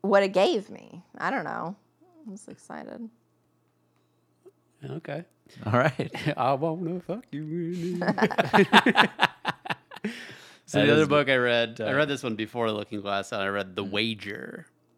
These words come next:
Speaker 2: which
Speaker 1: Oh,
Speaker 2: is
Speaker 1: yeah.
Speaker 2: written by the same author as Killers of the Flower Moon. So very
Speaker 3: Ooh.
Speaker 2: apropos of
Speaker 1: I accidentally,
Speaker 2: goings-on.
Speaker 1: so I like paperbacks over hardcovers.
Speaker 3: Really?
Speaker 1: Yes. Hardcovers hurt my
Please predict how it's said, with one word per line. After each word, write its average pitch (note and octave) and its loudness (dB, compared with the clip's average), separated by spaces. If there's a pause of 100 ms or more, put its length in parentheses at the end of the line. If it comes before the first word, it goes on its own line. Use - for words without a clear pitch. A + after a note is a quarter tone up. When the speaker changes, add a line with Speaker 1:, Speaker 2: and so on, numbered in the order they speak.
(300)
Speaker 2:
which G2+ -4
Speaker 1:
Oh, - -6
Speaker 2:
is G2+ -4
Speaker 1:
yeah. - -6
Speaker 2:
written B2+ -2
by A#2+ 0
the G#2 -4
same G#2+ -4
author G#2 -2
as F#2 -10
Killers G2 -6
of F#2+ -8
the F2 -10
Flower F#2 -4
Moon. F2+ -6
So G#2+ -8
very G#2+ -4
Speaker 3:
Ooh. - -8
Speaker 2:
apropos A2 -8
of F2 -12
Speaker 1:
I F#3+ 10
accidentally, G#3+ 2
Speaker 2:
goings-on. B2+ -6
Speaker 1:
so G#3 4 (240)
I G3+ 10
like A3+ 4 (120)
paperbacks G3 0 (520)
over E3 2
hardcovers. D3 0
Speaker 3:
Really? A2+ 0 (160)
Speaker 1:
Yes. - -14 (380)
Hardcovers F#3 0
hurt - -6
my D#3 -6